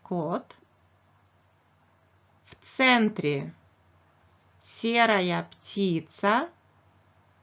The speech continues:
справа серый волк. Школа Russian for All благодарит вас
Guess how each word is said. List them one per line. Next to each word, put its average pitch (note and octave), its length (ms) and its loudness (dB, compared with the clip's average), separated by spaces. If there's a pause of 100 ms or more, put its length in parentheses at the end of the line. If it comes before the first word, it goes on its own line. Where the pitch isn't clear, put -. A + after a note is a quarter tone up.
(560)
справа G3 840 2 (1040)
серый B3 800 -4 (280)
волк. F3 600 -4 (1700)
Школа B3 760 -4 (180)
Russian F#3+ 680 0
for E3+ 240 -4
All C#4 380 -4 (720)
благодарит F3+ 960 -2
вас G#3 440 -8